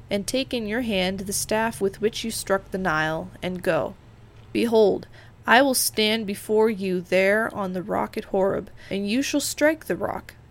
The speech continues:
and water shall come out of it, and the people will drink." And Moses did so in the sight of the elders of Israel.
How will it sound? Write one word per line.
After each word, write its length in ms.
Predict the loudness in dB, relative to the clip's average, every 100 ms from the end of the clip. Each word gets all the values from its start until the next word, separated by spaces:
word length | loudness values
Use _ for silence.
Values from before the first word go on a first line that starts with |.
| -6
and 160 | 0
water 300 | 4 6 6
shall 180 | 2 -2
come 260 | -2 -2 2
out 180 | 0
of 100 | 0
it, 160 | -6 -14 -18 -20 -20 -8
and 120 | -4
the 60 | -4
people 460 | -4 -6 -2 -2 -2
will 200 | 0 2
drink." 380 | 2 -2 -4 -14 -20 -20 -20 -20 -20 -12 -4
And 160 | -2
Moses 380 | 2 2 2 -2
did 260 | 0 -2 -2
so 360 | -2 -2 -2 -10 -20 -14 -6
in 100 | -2
the 80 |
sight 380 | 0 2 0 0
of 120 | -6
the 140 | -4 0
elders 360 | 0 0 -2
of 100 | 0
Israel. 480 | -2 -2 -2 -4 -4